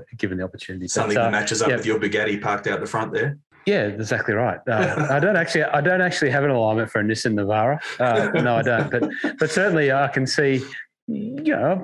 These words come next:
Speaker 1: I was, I was driving cars for a long time for, for a living. So, you know, I de-, I definitely see,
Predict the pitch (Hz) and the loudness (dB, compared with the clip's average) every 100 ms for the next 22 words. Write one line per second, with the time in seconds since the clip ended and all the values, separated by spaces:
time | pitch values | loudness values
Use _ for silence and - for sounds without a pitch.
0 | 226 185 170 185 175 170 165 170 185 165 | 2 2 2 2 2 0 0 0 2 2
1 | 135 127 - - 120 123 120 - 117 120 | 0 0 -4 -2 0 0 -2 -2 -2 -2
2 | 117 143 170 104 110 117 110 92 113 104 | -2 -2 -2 -4 -4 -2 -2 -2 -4 -2
3 | 131 120 - 117 120 131 123 131 139 - | 0 -2 -2 0 0 0 -2 -2 -2 -2
4 | 139 165 156 123 127 113 113 | -2 -2 -2 -4 0 0 -2